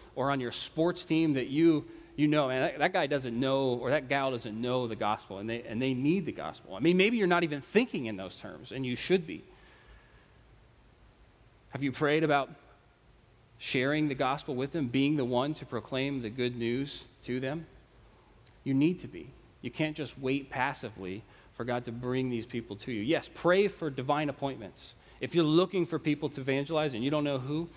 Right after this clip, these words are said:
ask the Lord and he will show you. There's plenty. Now, if it's the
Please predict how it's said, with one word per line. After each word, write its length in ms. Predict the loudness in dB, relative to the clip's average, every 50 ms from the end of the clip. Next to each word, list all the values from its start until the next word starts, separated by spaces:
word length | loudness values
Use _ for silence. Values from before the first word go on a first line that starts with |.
| -20 -20 -16 -10
ask 300 | -6 -4 -4 -4 -6 -8 -10
the 60 | -8
Lord 260 | -6 -6 -6 -6 -6
and 120 | -8 -8
he 120 | -8 -6 -4
will 140 | -4 -4 -4
show 220 | -4 -4 -4 -4
you. 160 | -2 -4 -4
There's 180 | -6 -6 -6 -8
plenty. 480 | -10 -12 -10 -10 -10 -10 -14 -18 -20 -20 -20 -20 -20 -20 -20 -20 -20 -20 _ _ _ -20 -20 _ _ -20 -20 -20 -20 -20 -20 -20 -20 -20 -20 -20 -20 -20 -20 -20 -20 -20 -20 -20 -20 -20 -20 -20 -20 -20 -20 -20 -20 -20 -20 -20 -20 -20 -20 -20 -20 -20 -20 -20 -20 -20 -20 -20 _ -20 _ _ _ -20 -20 -20 -20 -20 -20 -20 -20 _ _ _ -20 -20 _ _ _ -20 -20 -20 -20 -20 -20 -20 _ -20 -18 2 4
Now, 200 | 4 6 6 4
if 120 | 2 0
it's 160 | -4 -6 -2
the 240 | 2 4 4 4